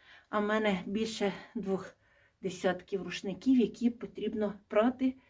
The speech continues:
крохмалити і приносити сюди. Тільки не знаю ще, як ми їх розвісимо, щоб бачили всі узори. Узори різні. Ось дивіться, яка подушечка в мене вишита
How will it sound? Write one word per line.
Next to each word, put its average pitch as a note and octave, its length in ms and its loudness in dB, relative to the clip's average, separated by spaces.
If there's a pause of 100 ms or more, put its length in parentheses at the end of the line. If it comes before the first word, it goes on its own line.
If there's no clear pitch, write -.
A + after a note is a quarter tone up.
(300)
крохмалити A3+ 760 0
і G#3 40 -8
приносити A#3 640 -2
сюди. F#3 360 -4
Тільки F3+ 320 -6
не G3 100 -2
знаю F#3 280 -4
ще, F3 280 -8 (440)
як F#3 260 0
ми F3+ 120 -2
їх - 280 -14
розвісимо, G#3 680 0 (600)
щоб - 360 0 (200)
бачили G3 520 2
всі F#3+ 420 -2 (580)
узори. G3 640 4 (2750)
Узори C4+ 400 6
різні. F3 500 -6 (400)
Ось F#3 140 -6
дивіться, F#3+ 360 -2
яка F3+ 180 -4
подушечка G#3+ 720 -6
в E3 120 -8
мене E3 260 -8 (560)
вишита A3+ 640 -2